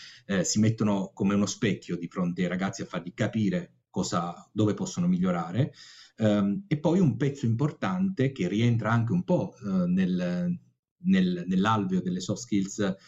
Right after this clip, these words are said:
sono una serie di sessioni di employability. Spesso diamo per scontato il fatto che l'ingresso nel mondo del lavoro sia una roba semplice, no? Invece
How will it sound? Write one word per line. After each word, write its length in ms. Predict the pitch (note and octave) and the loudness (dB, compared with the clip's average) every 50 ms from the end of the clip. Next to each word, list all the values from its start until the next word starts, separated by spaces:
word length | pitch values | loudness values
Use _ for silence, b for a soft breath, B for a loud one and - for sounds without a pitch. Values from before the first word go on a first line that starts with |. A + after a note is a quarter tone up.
| B B B B B B | B B B B B B
sono 360 | - - - C3+ B2+ B2+ A#2+ A#2 | -6 0 2 2 4 4 4 4
una 140 | A2+ A2+ | 2 2
serie 220 | A2+ A2+ C#3+ C3 A#2 | 2 2 2 0 0
di 60 | G#2+ | 0
sessioni 380 | G2+ - A2 - - C3 B2 G#2 | -4 -4 -6 -4 -2 0 2 2
di 120 | G2 G#2 | 4 2
employability. 880 | G2+ F#2 G2 G#2 G2+ G2+ G#2 G2 G#2+ G2+ F2+ E2+ E2+ - - F2 F2 - - b b b _ - | 2 2 2 0 0 0 0 0 0 0 0 0 -2 -4 -4 -6 -6 -6 -8 b b b _ -10
Spesso 540 | - - - B2 A#2 - - A#2 G#2+ G2+ F#2+ | -4 0 0 0 0 0 0 -2 -2 0 0
diamo 280 | A2 B2 A#2 A2+ A2+ | 0 2 2 2 2
per 120 | A2+ A2+ G#2 | 0 -2 -4
scontato 540 | - - - A2 G#2+ A2 A#2 G#2 F#2+ - G2 | -4 -2 -2 -2 0 0 0 -2 -2 -2 -6
il 60 | F#2 | -4
fatto 320 | - A2 G2+ - - G#2 | -4 -4 -6 -4 -6 -6
che 80 | - G2+ | -2 2
l'ingresso 480 | F#2+ F#2+ G2 G#2 A2+ G#2+ - - - | 2 4 4 4 2 0 0 -2 -2
nel 80 | F#2 F2+ | 0 2
mondo 220 | G2 G2 F#2+ F#2 | 4 4 4 4
del 80 | F#2 F#2 | 4 4
lavoro 280 | F#2 F#2+ G#2 G#2 G2+ F#2 | 2 2 0 0 -2 -4
sia 400 | - - G2 G2 F#2 F#2 F#2 - | -4 -4 -2 0 0 -2 -2 -2
una 100 | F#2+ F2+ | -2 -2
roba 180 | F2 F#2 F2+ F#2 | 0 -2 -4 -4
semplice, 640 | F2+ - E2 D#2+ E2 F2 F2 - F2+ D#2 - E2 D2+ | -4 -2 -2 -2 -2 -2 -4 -4 -4 -6 -4 -6 -4
no? 200 | E2 G2 G#2+ G#2+ | -2 -2 -2 -2
Invece 640 | - G2 F#2+ F#2+ A2+ A#2 A#2 A#2 B2+ A2+ G#2 F#2+ | -4 -4 -2 0 2 2 2 2 2 0 0 0